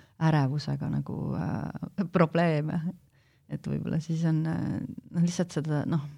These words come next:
tarkust võib-olla on vaja siis nagu meenutada endale, et see ongi see meenu-, korduv meenutamine. Ma lähen jälle nende asjade juurde, mis ma olen siis enda jaoks siis korra võib-olla läbi mõelnud või et mul on näiteks kuskil mingid, kas või seesama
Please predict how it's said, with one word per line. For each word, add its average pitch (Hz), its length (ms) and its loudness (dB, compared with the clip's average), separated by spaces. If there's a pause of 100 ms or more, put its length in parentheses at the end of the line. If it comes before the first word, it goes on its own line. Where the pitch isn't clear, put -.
(800)
tarkust 175 720 -2
võib-olla 156 400 2
on 156 80 4
vaja 156 320 4
siis - 280 -6
nagu 151 220 -2
meenutada 160 760 2
endale, 151 340 0
et - 80 -14
see 175 60 2
ongi 165 100 2
see 156 160 6
meenu-, 165 320 6
korduv 175 400 2
meenutamine. 160 800 2 (500)
Ma 151 80 0
lähen 165 280 6
jälle 151 240 2
nende 156 260 4
asjade 151 360 0
juurde, 156 380 0
mis 143 160 -6
ma - 80 0
olen 151 160 2
siis 143 160 -4
enda 151 240 4
jaoks 143 300 -2
siis - 100 -12
korra 156 280 0
võib-olla 147 340 -2 (580)
läbi 170 220 4 (100)
mõelnud 147 480 2
või 151 220 -2
et - 100 -8
mul 165 160 0
on 160 160 4
näiteks 147 460 -2
kuskil 139 340 -6
mingid, 151 400 0 (400)
kas 156 160 -2
või 147 140 0
seesama 151 420 4